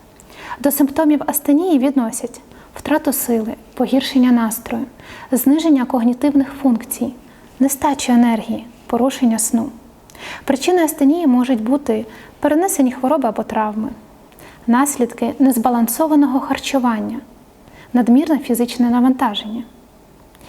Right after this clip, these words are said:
Часи, які ми переживаємо, показали, що українці — сильна нація, яка достойно виживає в умовах, коли рівень стресу серед населення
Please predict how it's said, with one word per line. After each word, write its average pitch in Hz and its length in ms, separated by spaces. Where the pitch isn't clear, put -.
Часи, 269 340
які 247 400
ми 240 180
переживаємо, 247 680
показали, 262 540
що 226 440
українці — 254 800
сильна 247 420
нація, 240 480
яка 254 320
достойно 277 680
виживає 254 460
в 226 80
умовах, 254 520
коли 240 420
рівень 262 360
стресу 269 460
серед 254 340
населення 277 520